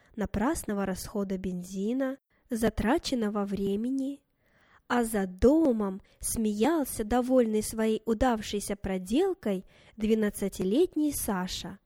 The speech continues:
Он был известен среди детворы этого двора своими выдумками и шутками, далеко не самого лучшего толка. «Опасно так врать», сказал один из мальчиков,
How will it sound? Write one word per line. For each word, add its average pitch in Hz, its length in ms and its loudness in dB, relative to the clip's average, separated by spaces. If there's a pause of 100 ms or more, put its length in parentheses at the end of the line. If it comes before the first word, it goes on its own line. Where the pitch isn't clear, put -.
(540)
Он 330 360 4
был 226 240 4
известен 226 580 0
среди 220 300 -2
детворы 208 760 -2
этого 240 400 0
двора 269 540 2 (280)
своими 277 580 2
выдумками 208 680 0
и 370 160 -2
шутками, 196 800 0 (300)
далеко 202 680 2
не 302 180 2
самого 294 640 -2
лучшего 220 560 0
толка. 185 680 0 (1000)
«Опасно 262 720 2
так 359 240 4
врать», 254 480 6 (280)
сказал 214 540 0
один 214 360 2
из 392 140 4
мальчиков, 220 680 2